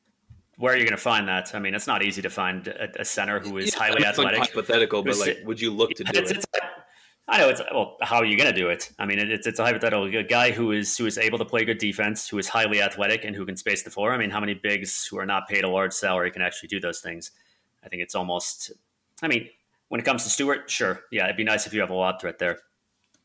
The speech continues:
Speaker 1: At the same time, you know, you can, uh, there are things you can do to ameliorate that, okay? Like, for example, Isaiah Stewart's in the pick and roll. You have him set the pick,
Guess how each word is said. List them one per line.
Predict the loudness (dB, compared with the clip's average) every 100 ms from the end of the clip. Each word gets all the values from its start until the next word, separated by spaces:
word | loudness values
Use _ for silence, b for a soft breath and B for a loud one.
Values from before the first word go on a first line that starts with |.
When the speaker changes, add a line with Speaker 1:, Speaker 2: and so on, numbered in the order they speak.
| _ _ B B B B -2
Speaker 1:
At | -2
the | 2
same | 4 2 2
time, | 4 6 6 4 0 -4 b b b _ _ _ _ -8
you | -2
know, | 0
you | 2 0
can, | 2 2 2 0
uh, | 0 -2 -6 _ -14
there | -8 2 4 6
are | 4 -2
things | 0 2 2
you | 0
can | 0 -2
do | 0 0 0 -4
to | -6 -4 0 0 0 -2
ameliorate | -2 0 -2 -2 -6 -8
that, | -6 -8 -8
okay? | -10 -4 -2
Like, | 0 -2
for | -2 -4
example, | 0 -2 0 0 0 -2 -6 -6
Isaiah | -4 -2 -2
Stewart's | -2 -2 -4 -6
in |
the | -4
pick | -4
and | 0
roll. | 0 0 -2 -8 _ _ _ _ _
You | -12 -2 0 0 -2 -4 -6 b b b b b _ _ _ -6
have | 4 4 4
him | 2
set | 2 2
the | 2
pick, | 2 2 -2